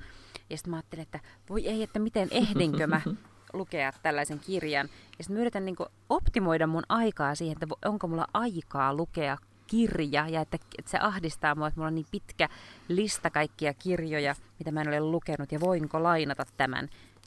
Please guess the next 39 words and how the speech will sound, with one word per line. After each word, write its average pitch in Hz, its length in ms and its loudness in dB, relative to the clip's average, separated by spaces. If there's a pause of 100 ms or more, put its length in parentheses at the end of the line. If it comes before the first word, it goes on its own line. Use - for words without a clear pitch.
(140)
Ja 139 60 -12
sit - 100 -10
mä 131 100 -6
ajattelin, 131 200 -12
että 139 120 -6 (320)
no, 160 100 6 (220)
tää 160 100 6
on 151 140 2
kirjasto, 151 460 -4
tää 135 120 2
ei 131 60 2
maksa 139 280 -2
mitään, 131 380 -6
mä 143 100 -6
nyt 143 160 -4
otan - 320 -12
tän. 165 220 -12 (500)
Ja 165 120 -2 (100)
sit - 200 -16
kun 160 100 -6
mä 151 40 2
istuin 147 360 -4
siinä 147 160 -10
sohvalle 160 460 -2
ja 120 80 -2
varmaan 131 300 -6
luin 139 240 -4
tunnin 131 380 -4
kirjaa 139 520 -6
illalla, - 340 -12
niin 170 120 -18
sit - 120 -18
mä 160 80 -12
olin 156 80 -16
ihan, 156 80 -16
että 165 160 -10
voi 160 100 -6
ei, 156 280 -8
nyt 156 120 -12